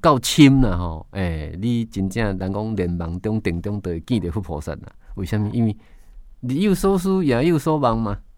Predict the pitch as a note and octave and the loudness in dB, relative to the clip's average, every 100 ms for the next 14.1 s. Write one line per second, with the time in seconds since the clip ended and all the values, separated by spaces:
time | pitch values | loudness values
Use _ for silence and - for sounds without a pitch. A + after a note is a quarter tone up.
0 | - E3 A2 D3 E3 B2 G2+ F2+ F2+ F2+ | -4 -2 0 2 4 6 4 0 -4 -8
1 | - - - - - - D#3 G#3 F#3 B2+ | -12 -20 -20 -20 -14 -6 4 4 4 0
2 | F#3+ D3 C#3 E3 C3+ G2 G#2 A2 B2 F#2+ | 2 2 2 0 0 -2 -2 -2 -2 -2
3 | F2+ G2+ G2+ F2 - - - - - - | -2 0 -2 -4 -10 -20 -20 -20 -20 -20
4 | - - - A2 B2 A2 G2 C3 C3+ C#3 | -16 -12 -4 -2 0 0 0 0 0 0
5 | A#2+ A#2 A2+ A2 G#2+ F2+ F2+ F2+ G2+ F#2+ | 0 0 -2 -2 0 2 0 -2 -2 0
6 | G#2+ A#2 - - - - - - E2+ G2+ | -2 -4 -20 -20 -20 -18 -14 -12 -12 -10
7 | G#2 G#2+ G2 - - - G#3 D3+ D3 E3+ | -2 0 0 -4 -20 0 4 6 6 6
8 | D3 A2+ A2+ A#2 - A2+ G#2 G2+ F2 D2 | 6 4 0 -6 -6 -2 0 2 0 -2
9 | B1+ G2 F#2 G#2 - G2 G2 E2+ C#2+ - | -6 -10 -6 -4 0 0 0 -4 -8 -14
10 | - _ A#2+ A#2 G2+ F#2+ G#2 C3 C3 - | -20 _ -2 0 2 0 2 0 -2 -14
11 | - - C3+ F#2 - F3 A#2+ A2+ F#2+ - | -6 -2 -2 -4 2 4 6 6 6 2
12 | - D3+ C#3+ G3 A2+ - C2 B1+ - - | 0 -2 6 6 6 2 -6 -10 -16 -20
13 | _ C#3 C3 B2 F2+ - F2+ A#2+ B2+ G2 | _ -4 -2 -2 -2 0 6 8 8 6